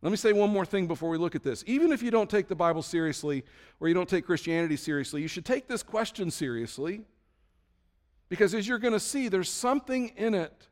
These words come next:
for all of us. The good news is if you're not a Christian, <laughs> then you can listen to me and go, "That dude's crazy. I'm leaving.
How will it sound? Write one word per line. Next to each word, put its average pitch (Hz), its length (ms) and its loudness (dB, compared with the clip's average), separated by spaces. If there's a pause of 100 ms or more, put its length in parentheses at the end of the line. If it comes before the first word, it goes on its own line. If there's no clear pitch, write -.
(460)
for - 180 -8
all 185 240 2
of 156 140 0
us. 131 320 0
The 165 120 -2
good 240 220 -2
news 190 280 0
is 170 200 0
if 165 200 -4
you're 160 280 0
not 220 300 2
a 196 60 2
Christian, 190 600 -2 (540)
<laughs> - 540 -10
then 180 160 -6 (500)
you 269 200 0
can 208 160 2
listen 196 320 4
to 185 80 4
me 214 400 0
and 170 160 0
go, 151 260 6
"That 269 240 2
dude's 175 240 -2
crazy. 180 640 0
I'm 214 180 2
leaving. 196 440 0